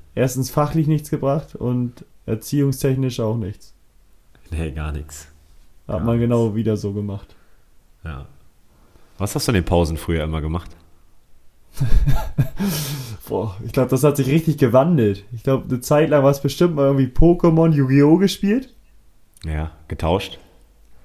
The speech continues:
Speaker 1: Mhm.
Speaker 2: Panini-Sticker gesammelt.
Speaker 1: Ja, das auch. Obwohl ich da,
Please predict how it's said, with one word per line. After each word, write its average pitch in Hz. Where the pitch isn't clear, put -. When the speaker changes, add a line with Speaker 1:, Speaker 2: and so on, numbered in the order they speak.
Speaker 1:
Mhm. 117
Speaker 2:
Panini-Sticker 104
gesammelt. 113
Speaker 1:
Ja, 113
das 117
auch. 131
Obwohl 139
ich 160
da, 180